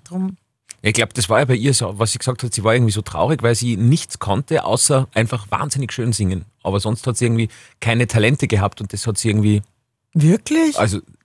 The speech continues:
Speaker 2: hat sie selber natürlich nur so wahrgenommen, aber
Speaker 1: Ja,
Speaker 2: das,
Speaker 1: ja.
Speaker 2: das war ihr, ihr Ding, dass sie halt nichts kann, außer wahnsinnig schön singen. Der eine kann das und kann das, aber sie kann halt nur singen und nicht einmal selber schreiben, sondern nur singen, was halt wer anderer schreibt.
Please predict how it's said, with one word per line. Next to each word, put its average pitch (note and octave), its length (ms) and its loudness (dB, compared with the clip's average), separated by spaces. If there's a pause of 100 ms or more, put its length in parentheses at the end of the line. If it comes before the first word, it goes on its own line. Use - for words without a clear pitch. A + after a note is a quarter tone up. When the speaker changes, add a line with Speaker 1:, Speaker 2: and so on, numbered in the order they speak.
(160)
Speaker 2:
hat G#2+ 160 -2
sie F#2 80 -4
selber A2+ 260 4
natürlich F#2 340 2
nur F#2 120 2
so E2 140 0
wahrgenommen, A2 420 2
aber E3+ 120 6
Speaker 1:
Ja, E3 40 6
Speaker 2:
das, E3 100 6
Speaker 1:
ja. A3+ 80 4
Speaker 2:
das A2 160 0
war A2+ 140 0
ihr, G#2+ 280 0 (120)
ihr G#2+ 160 -8
Ding, A2+ 280 -2
dass F2+ 180 -8
sie G2 180 -4 (200)
halt G#2 160 -2
nichts C3+ 220 2
kann, C3 260 2
außer A#2+ 240 2
wahnsinnig A2 400 0
schön A2 180 0
singen. G#2 260 0
Der E2 140 -2
eine G#2 120 -2
kann G#2 220 -4
das G2 240 -6
und G#2 120 -8
kann G2 180 -10
das, A2 260 -8
aber G2 200 -4
sie G2+ 280 -12
kann G#2+ 220 -4
halt G2+ 140 -2
nur A2 240 2 (440)
singen A#2+ 320 2 (300)
und A2 120 0
nicht A#2+ 80 4
einmal A2 160 4
selber G#2+ 220 4
schreiben, A2 340 2
sondern A#2 300 2
nur A#2 160 4
singen, A2+ 360 2
was G#2 140 0
halt G#2 120 -2
wer G#2+ 120 2
anderer A2 360 4
schreibt. - 440 -4